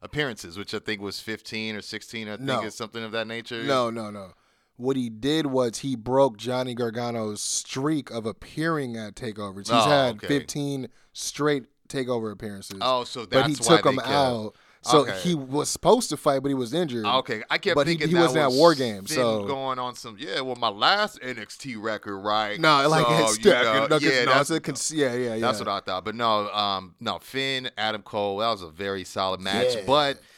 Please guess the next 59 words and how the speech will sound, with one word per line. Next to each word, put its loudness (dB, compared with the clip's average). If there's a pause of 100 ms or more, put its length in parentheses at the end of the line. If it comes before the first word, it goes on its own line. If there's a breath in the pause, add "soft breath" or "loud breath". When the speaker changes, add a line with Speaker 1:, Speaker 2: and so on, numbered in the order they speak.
(420 soft breath)
Speaker 1:
I, -4 (200)
I'm -6
sorry, 2
like, -2
I, 0
as -6
soon -4
as -2
I 2
saw -4
that -2
it -4
opened, 0
I 4
was 0
like, -2
"Oh, 4
Johnny's -4
coming -14
back -10
for -20
sure." -16 (160)
As -10
the -2
minute -4
he -8
won, 0
I 2
was -2
like, -6
"Johnny's -4
costing -10
him -20
the -8
Speaker 2:
I, -2
Speaker 1:
title." -8
Speaker 2:
I 4
didn't 0
think, 2 (140)
I 8
honestly 0
didn't -2
think -2
we 0
were 2
gonna -4
see -8
Johnny -4
back -6
until, -6
uh, -10
next, -12
the, -6
the -12
first -6
N -10
X -10
T -6
of -6